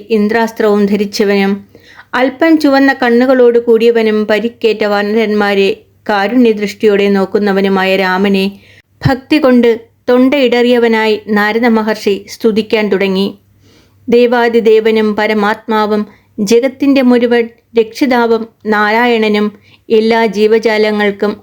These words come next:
ആധാരഭൂതനും സർവസാക്ഷിയുമായ ഭഗവാനെ, നിൻ തിരുവടിക്ക് നമസ്കാരം.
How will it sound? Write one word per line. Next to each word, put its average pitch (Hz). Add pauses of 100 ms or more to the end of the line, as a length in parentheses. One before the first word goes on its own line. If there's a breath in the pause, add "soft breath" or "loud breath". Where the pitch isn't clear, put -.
(140)
ആധാരഭൂതനും 208 (420 loud breath)
സർവസാക്ഷിയുമായ 269
ഭഗവാനെ, 220 (540 soft breath)
നിൻ 220
തിരുവടിക്ക് 226
നമസ്കാരം. 202